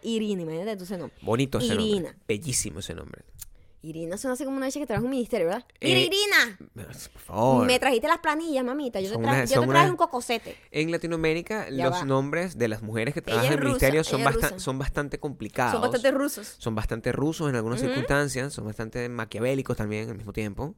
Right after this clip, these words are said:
Speaker 2: Pero, este, Irina tiene un nombre precioso. A mí me parece que Irina tiene un nombre muy original y muy precioso.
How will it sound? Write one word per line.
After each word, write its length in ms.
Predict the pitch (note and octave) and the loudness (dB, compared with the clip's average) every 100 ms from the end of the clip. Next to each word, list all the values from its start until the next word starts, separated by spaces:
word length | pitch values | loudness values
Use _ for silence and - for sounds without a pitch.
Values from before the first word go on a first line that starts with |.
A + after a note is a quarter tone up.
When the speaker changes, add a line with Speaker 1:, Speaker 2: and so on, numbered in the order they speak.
| _ | _
Speaker 2:
Pero, 460 | - A2 G#2+ G#2+ G#2+ | -2 0 0 -2 -2
este, 380 | G#2+ G#2+ - G#2+ | -4 -4 -4 -4
Irina 320 | G#2 G#2 F#2+ | -4 -6 -6
tiene 100 | A2+ | -6
un 40 | B2+ | -6
nombre 180 | E3+ | -6
precioso. 520 | B2 A2+ A#2 C#3 G#2+ C3 - | -6 -4 -4 -4 -8 -18 -16
A 40 | |
mí 60 | - | -14
me 60 | E2 | -12
parece 260 | - - - | -10 -10 -12
que 100 | - | -10
Irina 320 | F2+ G2+ F#2+ | -10 -10 -10
tiene 160 | A#2 B2 | -8 -6
un 80 | C3+ | -6
nombre 300 | B2+ C#3 D3 | -4 -4 -4
muy 280 | G#2+ A2+ A#2 | -4 -4 -2
original 360 | A2+ G2 G2+ | -4 -6 -8
y 40 | B2 | -8
muy 120 | G2+ | -8
precioso. 520 | C#2 - D2 - - | -12 -10 -8 -8 -12